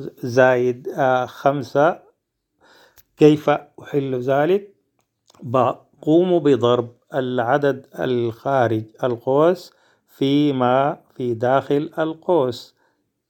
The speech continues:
في الحد الأول وفي الحد الثاني.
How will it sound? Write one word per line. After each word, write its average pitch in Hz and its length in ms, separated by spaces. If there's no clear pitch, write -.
في - 160
الحد 127 400
الأول 165 720
وفي 135 480
الحد 156 400
الثاني. 147 520